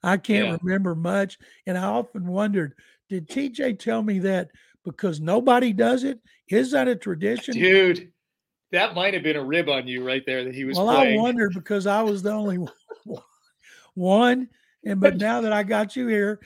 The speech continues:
Speaker 1: he told me, "Oh, yeah, it's a tradition. Just get in there."
Speaker 2: How, how long ago was this? It had to be in the age of cell phones 'cause you said you were trying to call, right? Like
Speaker 1: Yeah, I had a cell phone. I was trying to
Speaker 2: Yeah.
Speaker 1: call people. I can't remember. It was twenty years ago, but it was a lot of fun.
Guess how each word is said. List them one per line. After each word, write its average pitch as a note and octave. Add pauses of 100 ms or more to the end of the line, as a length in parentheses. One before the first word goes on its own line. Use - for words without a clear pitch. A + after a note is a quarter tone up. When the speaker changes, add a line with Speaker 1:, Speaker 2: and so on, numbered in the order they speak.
(200)
Speaker 1:
he A3+
told A3
me, G#3+
"Oh, G#3
yeah, A3
it's G#3
a E3+
tradition. F#3+
Just G3+
get G#3
in G#3+
there." D3 (1160)
Speaker 2:
How, A3
how A#3
long A#3
ago D#3+
was C#3
this? D#3+
It F#3
had C4+
to D4+
be A3+
in F#3
the F3+
age E3+
of D3+
cell A#3+
phones C#3
'cause C#3
you D3
said F3
you D#3
were D#3
trying D#3+
to B2
call, C3
right? F3 (100)
Like D3+ (140)
Speaker 1:
Yeah, F3
I F#3+
had A3
a G3+
cell G#3
phone. E3+
I E3+
was F3
trying F3+
to E3
Speaker 2:
Yeah. -
Speaker 1:
call E3+
people. C#3+
I D#3
can't D#3+
remember. D3+
It D#3
was D3+ (300)
twenty F3
years D#3+
ago, C#3+
but D3
it G3+
was G#3
a A3
lot A3
of G#3+
fun. A3+